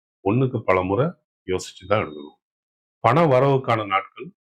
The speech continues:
இருபது, இருபத்தி ஒண்ணு, இருபத்தி ரெண்டு, அக்டோபர் ரெண்டு, மூணு,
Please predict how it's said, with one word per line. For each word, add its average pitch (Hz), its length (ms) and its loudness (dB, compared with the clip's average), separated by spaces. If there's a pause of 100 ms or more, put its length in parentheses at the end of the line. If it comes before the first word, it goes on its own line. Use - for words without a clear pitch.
(560)
இருபது, 117 360 2 (540)
இருபத்தி 113 440 0
ஒண்ணு, 110 200 0 (300)
இருபத்தி 101 380 -2
ரெண்டு, 85 240 -6 (440)
அக்டோபர் 104 580 0 (380)
ரெண்டு, 104 400 0 (340)
மூணு, 90 240 -8